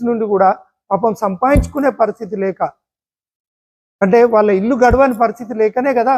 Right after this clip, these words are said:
వాళ్ళు కోర్టుకు వచ్చేది. ఫైలింగ్ వకాలత్ మై యువర్ ఆనర్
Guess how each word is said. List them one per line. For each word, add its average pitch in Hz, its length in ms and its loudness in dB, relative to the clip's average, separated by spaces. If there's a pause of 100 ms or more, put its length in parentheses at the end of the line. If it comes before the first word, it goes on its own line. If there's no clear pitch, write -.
(120)
వాళ్ళు 196 160 0
కోర్టుకు 226 360 0
వచ్చేది. 190 320 -8 (1040)
ఫైలింగ్ 262 340 2
వకాలత్ 247 480 2
మై 233 140 -2 (260)
యువర్ 202 240 2
ఆనర్ 214 260 0